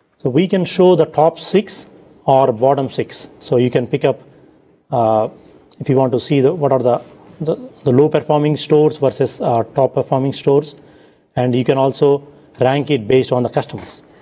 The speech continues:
So the ranking based on the customer could be potentially different from ranking based on the engagement, right? So these are various sites. So in home improvement, you have, uh,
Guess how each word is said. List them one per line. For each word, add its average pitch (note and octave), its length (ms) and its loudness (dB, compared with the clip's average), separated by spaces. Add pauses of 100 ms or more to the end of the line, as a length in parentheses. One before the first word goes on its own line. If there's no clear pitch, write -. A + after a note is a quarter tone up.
(300)
So - 120 -2
the C3 80 2
ranking F3 440 0
based D#3 200 2
on D3+ 80 2
the C#3 60 -2
customer D#3+ 500 -2
could D3 240 -2
be E3+ 120 2
potentially D3+ 480 -2
different C3+ 380 -4
from D#3 280 -4 (160)
ranking C3+ 460 -2
based C3 280 0
on C3 280 -2 (180)
the A#2+ 80 -6
engagement, A#2 460 -2 (420)
right? G#3 200 -4 (2750)
So F#3 140 0
these A3+ 200 0
are G#3+ 340 2
various D#3+ 440 4
sites. C3 320 0
So C#3+ 460 0 (240)
in D3+ 200 2
home G3 260 2
improvement, F3+ 540 2
you D3 140 2
have, C#3 320 2
uh, A2+ 200 2